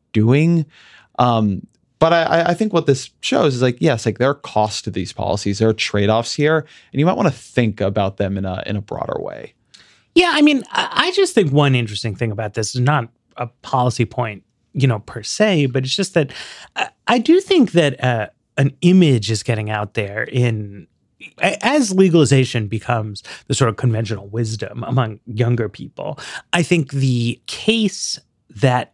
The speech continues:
Speaker 2: marijuana is harmless gets sort of overstated by a lot of people. Um,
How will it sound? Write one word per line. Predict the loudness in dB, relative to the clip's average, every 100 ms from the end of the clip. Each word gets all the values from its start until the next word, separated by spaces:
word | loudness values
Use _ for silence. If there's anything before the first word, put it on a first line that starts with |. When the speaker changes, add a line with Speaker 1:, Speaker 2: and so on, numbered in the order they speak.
| _
Speaker 2:
marijuana | -2 0 0 0 0 -2 -8
is | -12
harmless | -16 -20 -4 0 2 2 2 0 -4 -16 -18 _ _ _ _ -2
gets | 0 2 -2
sort | 0 2 2
of | -2 -4
overstated | 0 0 -2 -8 -12 -6 -4 0 -2 0
by | 0
a | 2
lot | 0 -2
of | -4
people. | -4 0 2 2 2
Um, | -2